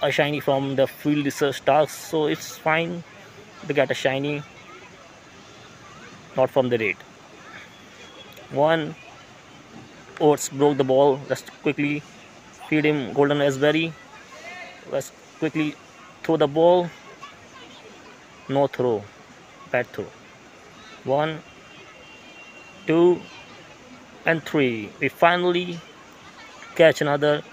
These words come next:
Druddigon, the dragon type event, and we have caught in our Pokemon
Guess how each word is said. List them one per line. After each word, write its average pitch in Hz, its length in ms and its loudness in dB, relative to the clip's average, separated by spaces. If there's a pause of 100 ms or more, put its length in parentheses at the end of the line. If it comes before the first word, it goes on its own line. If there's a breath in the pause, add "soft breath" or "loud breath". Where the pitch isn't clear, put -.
(600)
Druddigon, 139 840 0
the 117 80 -4
dragon 135 320 2
type 131 300 0
event, 135 360 0 (1500)
and 139 400 -2
we 135 80 0
have 127 160 2 (1200)
caught 139 300 6 (420)
in 131 180 -2
our 120 340 -2 (1160)
Pokemon 135 580 0